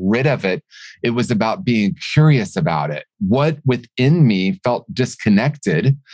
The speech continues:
and how I was trying to plug in." And in his case, forty times in treatment. And he realized the whole time that there wasn't anything wrong with him or the addiction,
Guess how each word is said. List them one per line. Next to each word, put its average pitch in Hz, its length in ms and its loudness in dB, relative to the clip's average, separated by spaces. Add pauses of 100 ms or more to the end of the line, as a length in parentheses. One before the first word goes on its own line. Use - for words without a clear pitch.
(220)
and 110 300 -2
how 139 260 0
I 131 80 0
was 110 160 -4
trying 131 320 0
to 120 140 -4
plug 113 340 -2
in." 139 260 2
And 101 140 2
in 101 100 2
his 135 240 2
case, 104 560 -4
forty 139 300 2
times 123 340 0
in 104 160 2
treatment. 117 600 -2 (380)
And 117 120 -2
he 120 120 2
realized 113 680 0
the 98 80 -2
whole 113 240 -2
time 139 480 0
that 95 160 -4
there 101 160 0
wasn't 120 300 -2
anything 107 400 0
wrong 113 260 0
with 104 180 -2
him 113 300 -2
or 143 180 0
the 143 160 2
addiction, 101 640 0